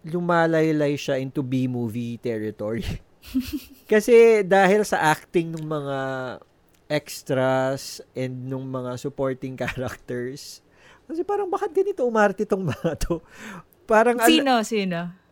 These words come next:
Speaker 1: Ah, for example, si Sullivan, yung mga reporters na umakyat from Earth,
Speaker 2: Mm-mm.
Speaker 1: tapos yung mga reaction shots from the commun-, parang pag uma-appear sila, parang, hala.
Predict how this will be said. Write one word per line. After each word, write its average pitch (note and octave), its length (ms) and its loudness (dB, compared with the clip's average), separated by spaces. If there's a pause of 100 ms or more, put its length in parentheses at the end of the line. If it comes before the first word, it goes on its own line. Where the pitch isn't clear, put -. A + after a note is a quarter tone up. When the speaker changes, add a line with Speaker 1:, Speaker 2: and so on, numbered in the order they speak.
(240)
Speaker 1:
Ah, C3+ 200 -2
for C#3 160 -2
example, C3 640 -2
si A#2+ 240 -12
Sullivan, A#2+ 800 -2 (460)
yung C3+ 180 -6
mga B2 240 -4
reporters B2 800 -2
na A2+ 320 -4
umakyat B2 500 -6
from A2+ 300 -6
Earth, C3 560 -4 (400)
Speaker 2:
Mm-mm. A3 160 0
Speaker 1:
tapos G#3 300 0
yung B2+ 160 -6
mga A#2 180 -4
reaction A#2 480 -4
shots C#3+ 560 0
from A2 560 -6 (300)
the C3+ 80 -12
commun-, C3+ 500 -4
parang G3+ 400 0 (260)
pag F#3 200 -8
uma-appear E3+ 760 2
sila, B2+ 360 -2
parang, C3 240 -8
hala. A3 260 -6